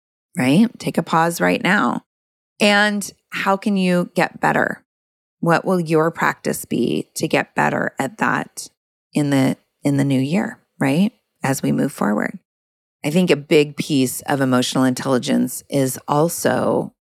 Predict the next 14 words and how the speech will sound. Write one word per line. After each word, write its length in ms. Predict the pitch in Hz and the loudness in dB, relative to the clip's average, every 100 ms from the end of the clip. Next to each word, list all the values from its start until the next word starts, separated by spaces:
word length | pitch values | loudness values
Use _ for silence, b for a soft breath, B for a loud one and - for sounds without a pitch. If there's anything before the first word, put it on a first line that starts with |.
| _ _ _ | _ _ _
continuing 540 | 160 139 139 127 123 123 | -6 -2 0 2 2 2
to 120 | 110 | 2
learn, 460 | 117 - 127 156 - 151 | 0 0 -4 -8 -8 -2
being 320 | 156 156 143 | 0 0 0
willing 560 | 143 139 151 180 214 - | 2 2 2 0 -2 -4
to 300 | - 147 127 | -4 -2 -2
continue 840 | - 123 - 139 127 127 139 151 - - | -2 -4 -2 -2 0 0 0 -4 -8 -10
to 480 | - 127 123 123 - _ | -4 0 2 0 -4 _
learn, 640 | 117 123 151 147 - - 135 _ _ _ | -4 -2 -2 -2 -4 -8 -12 _ _ _
right? 420 | 127 127 139 147 - | -2 2 2 0 -4
This 180 | 143 | -4
is 160 | 170 - - - | -4 -6 -10 0
ongoing 1080 | 135 143 147 160 - 147 143 127 127 127 - | 2 4 2 -2 -8 -2 0 2 2 0 -4
work 520 | - 131 107 - - | -4 -2 -2 -4 -12